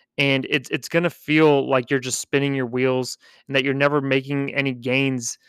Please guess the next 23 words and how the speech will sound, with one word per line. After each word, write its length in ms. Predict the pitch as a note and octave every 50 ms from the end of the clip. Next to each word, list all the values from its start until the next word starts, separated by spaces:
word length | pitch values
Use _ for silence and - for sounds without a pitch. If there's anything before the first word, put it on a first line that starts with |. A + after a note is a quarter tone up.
| _ _ - _ -
uh, 260 | - B2+ A#2+ A#2 A#2 A2+ -
towards, 500 | - C#3+ C#3+ C#3+ C#3 B2+ B2 A#2+ B2 - _ _ _
towards 360 | - - - C#3+ D3 C#3 B2+
becoming 380 | B2 C3+ B2 - C#3+ C#3+ C3+ B2
great 280 | A#2 B2+ C#3 C#3+ C3 -
or, 100 | A#2 A2+
or 160 | A#2 A#2 A2
towards 360 | - - - C#3+ C#3 C3+ C3
that 240 | C3 B2 A#2 A2+ A#2
goal. 400 | C3 B2+ C3+ B2+ A2+ G#2 G#2 - _ _ _ _ _ -
Uh, 220 | C3 A2+ A2+ A2 A2
may-, 240 | A2+ A#2 A#2+ B2 A#2+
maybe, 460 | B2 B2+ C3 C3 C3+ C#3 C3+ B2+ - _ _ - _ - _ -
um, 500 | C3+ B2+ B2 B2 A#2+ A#2+ A#2 A#2 A2+ A#2 -
you 240 | _ C3+ C3+ C3+ C3+
know, 120 | C3 B2+
you 260 | B2 B2 B2+ C3 C3 B2
think 340 | - - - D3 D3 C3
you're 120 | - C#3 C3
working 340 | B2 C3+ C3 - - C3+ B2+
really 200 | B2+ B2+ B2 A#2
hard, 360 | A2 A#2 B2+ C3+ C3 B2 B2
and, 160 | A#2 A2+ A2